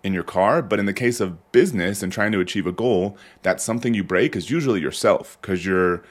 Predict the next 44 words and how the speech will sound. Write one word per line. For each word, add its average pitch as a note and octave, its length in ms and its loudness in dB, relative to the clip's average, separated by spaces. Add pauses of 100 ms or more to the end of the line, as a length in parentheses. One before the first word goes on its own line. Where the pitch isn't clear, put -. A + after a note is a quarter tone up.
(460)
overworked A#2 600 2
and G2+ 60 -2
you're F#2+ 100 0
not G#2 280 0
getting A2 180 -2
the F#2+ 80 -2
results, G2+ 380 0
so G#2 60 -2
it's F2 100 -6
very A2 220 2
demoralizing. F2 880 -4 (340)
So G2+ 120 -2
today, A2+ 680 0
we're B2+ 120 0
gonna F3+ 140 2
embark A2 500 2
on G#2 120 -2
a G2+ 60 -2
new A2 380 2
journey G#2+ 400 -2
on G#2+ 240 -2
this G#2 160 -2
daily G2 340 0
show. G2+ 460 -2 (340)
Over G#2+ 140 2
the A2+ 40 -2
next A#2+ 240 -4
thirty B2 240 4
days, G#2+ 440 0
we're A#2+ 160 0
gonna D#3+ 120 2
figure A#2+ 300 0
out G#2+ 300 2
where G#2+ 240 4
you C3+ 120 2
can C3 140 -4
get G#2+ 160 0
the F#2 80 -4
fastest A2+ 720 -4
growth G2 420 0
toward A#2+ 380 0
your B2 100 0
business G#2 380 -4
goals G#2 540 -2